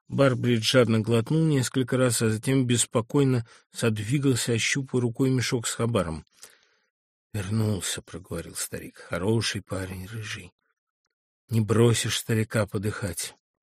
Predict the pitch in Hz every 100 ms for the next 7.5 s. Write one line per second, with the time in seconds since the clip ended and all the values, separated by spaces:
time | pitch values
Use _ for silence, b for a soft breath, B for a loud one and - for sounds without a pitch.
0 | _ _ _ _ _ _ 107 131 127 123
1 | 117 113 107 101 120 113 98 117 117 117
2 | 104 110 110 95 113 110 - 95 107 104
3 | - 87 - _ _ _ _ _ - -
4 | 120 135 127 107 113 98 92 - 92 87
5 | 80 78 - - 113 123 123 127 113 92
6 | 82 78 _ _ _ _ _ _ _ _
7 | _ _ 95 87 -